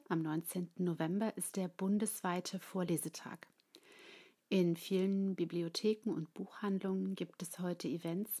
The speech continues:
bei denen etwas vorgelesen wird. Und dieses Jahr vor allem zum Thema Freundschaft und Zusammenhalt.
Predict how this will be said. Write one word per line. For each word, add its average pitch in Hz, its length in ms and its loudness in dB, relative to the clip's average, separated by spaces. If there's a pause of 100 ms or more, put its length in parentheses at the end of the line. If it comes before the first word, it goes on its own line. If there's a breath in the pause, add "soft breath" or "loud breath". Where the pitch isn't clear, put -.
bei 170 120 -4
denen 156 360 -4
etwas - 340 -10
vorgelesen 220 680 0
wird. 247 240 -4 (500 loud breath)
Und 202 160 -2
dieses 190 360 -4
Jahr 190 180 2
vor 190 240 -2
allem 170 340 0
zum 170 220 -6
Thema 165 340 -2
Freundschaft 165 840 -2
und 170 160 -2
Zusammenhalt. 170 920 0